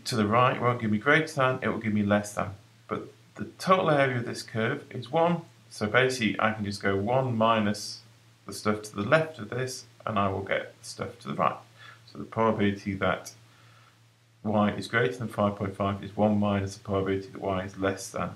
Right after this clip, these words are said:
five point five. So it's gonna be one minus the probability that Y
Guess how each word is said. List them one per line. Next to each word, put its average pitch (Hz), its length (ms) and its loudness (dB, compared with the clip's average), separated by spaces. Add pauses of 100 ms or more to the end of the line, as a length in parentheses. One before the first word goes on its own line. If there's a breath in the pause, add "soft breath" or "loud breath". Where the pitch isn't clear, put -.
(160)
five 92 360 -2
point - 260 -14
five. 104 300 -10 (2250 loud breath)
So - 180 -10
it's 90 80 -10
gonna 95 140 -4
be 98 60 -4
one 120 440 0
minus 101 460 0
the - 100 -20
probability 98 720 -4
that - 260 -10 (460)
Y 98 380 -6